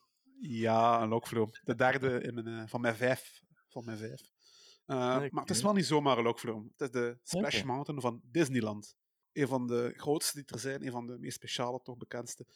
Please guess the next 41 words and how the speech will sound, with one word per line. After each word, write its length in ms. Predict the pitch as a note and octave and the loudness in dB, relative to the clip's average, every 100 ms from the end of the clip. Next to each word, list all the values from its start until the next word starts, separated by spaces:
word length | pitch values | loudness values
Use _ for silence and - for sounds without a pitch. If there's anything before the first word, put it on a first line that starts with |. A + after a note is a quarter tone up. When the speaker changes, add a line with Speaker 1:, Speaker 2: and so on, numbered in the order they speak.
| - - _ | -20 -20 _
Speaker 1:
Eh, 380 | C3 C3 C3 C3+ | -2 2 0 0
en 80 | |
die 80 | C3 | -2
is, 240 | C3 - - | 0 0 0
eh, 340 | C3 B2 B2+ | 0 2 0
geopend 340 | D3+ F#3 F#3+ | 2 2 2
in 80 | E3 | 0
negentien 320 | D#3 D#3+ C3+ | 0 0 0
negenentachtig 760 | C#3 D3+ C#3 - D3 - C3+ - | 2 2 2 0 -4 -4 -8 -4
in 240 | B2+ A#2+ - | -4 -4 0
Anaheim. 600 | D3 B2+ A2 A2+ D3+ - | 2 4 4 2 0 0
En, 180 | C3 A#2 | -2 0
eh, 160 | A#2 A#2 | 0 2
later 340 | A#2 B2+ C3 | 2 2 -2
in 140 | B2+ | -10
tweeënnegentig 420 | - B2+ B2 B2 - | -4 -2 -2 -4 -2
zijn 140 | A#2+ | -2
ze 80 | - | 0
ook 180 | B2+ A#2+ | -4 -4
in 100 | - | -6
Orlando 500 | A#2+ A#2 C3+ D3 C#3 | -4 0 0 2 2
en 180 | - A#2+ | 2 -4
Tokyo 340 | - C3 B2+ A#2+ | -2 -2 -2 -2
Disneyland 420 | C#3+ D3+ B2+ A#2+ | 0 2 2 0
geopend. 440 | - A#2+ B2 F3 - _ _ - - _ _ | -4 -6 -4 -4 -6 _ _ -20 -20 _ _
En, 120 | C3+ | -4
eh, 260 | C#3 C3 D3 | -4 -4 -4
ja, 200 | C3 F3 | -4 -2
deze 220 | D3 C3 | -2 2
lokvloem 280 | D3+ - E3+ | 2 4 2
is 80 | D3 | 2
ontworpen 380 | C#3 D#3+ - | 2 0 0
door 120 | D3 - | -2 -2
Tony 280 | - D#3 C#3+ | -2 -2 0
Baxter, 500 | A2+ E3 - B2 A2 | 2 0 0 -2 -2
eh, 60 | A#2 | -4
wel 240 | A2 C3 | -8 -8
een 60 | A#2 | -12
bekende 380 | - B2 A#2+ A#2 | -6 -4 -4 -4
Disney 260 | A#2+ B2+ - | -8 -8 -4
Imagineer. 600 | A#2+ B2 A2+ A2+ C#3 | -2 -2 -2 0 0